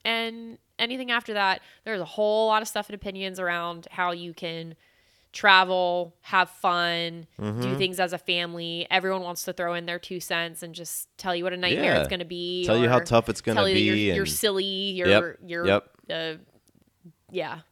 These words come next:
Speaker 2: Irresponsible.
Speaker 1: <laughs>
Speaker 2: You're doing all sorts of, yeah. So,
Speaker 1: Whatever
Speaker 2: and we've
Speaker 1: that
Speaker 2: heard
Speaker 1: is.
Speaker 2: it, and,
Speaker 1: We've heard it.
Speaker 2: and, you know, when we went to Cambodia for our honeymoon, we were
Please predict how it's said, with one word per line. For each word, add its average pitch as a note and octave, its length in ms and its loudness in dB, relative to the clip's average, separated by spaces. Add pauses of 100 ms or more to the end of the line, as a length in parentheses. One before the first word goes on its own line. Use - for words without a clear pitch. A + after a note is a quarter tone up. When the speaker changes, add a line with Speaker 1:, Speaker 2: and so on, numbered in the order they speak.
Speaker 2:
Irresponsible. G#2 1040 6
Speaker 1:
<laughs> C#4 460 -4
Speaker 2:
You're E2+ 120 0
doing F#2 200 4
all G2 160 6
sorts G2+ 280 0
of, F#2 260 -4
yeah. D#2 300 0
So, F#2+ 240 4
Speaker 1:
Whatever F2+ 220 4
Speaker 2:
and G#2+ 60 4
we've C#3 140 6
Speaker 1:
that B2+ 60 2
Speaker 2:
heard C3 180 10
Speaker 1:
is. C#3 200 8
Speaker 2:
it, - 120 -20
and, F#2+ 220 4
Speaker 1:
We've F#2 100 -2
heard F2 140 -4
it. - 20 0
Speaker 2:
and, F2+ 360 0 (360)
you G#2 100 2
know, G#2+ 420 8
when G#2 340 2
we A2+ 160 4
went G#2+ 260 2
to G2+ 420 0 (120)
Cambodia F2+ 540 2
for F2+ 140 -2
our D2+ 120 0
honeymoon, G2 600 0
we D#2 120 -4
were D#2 360 0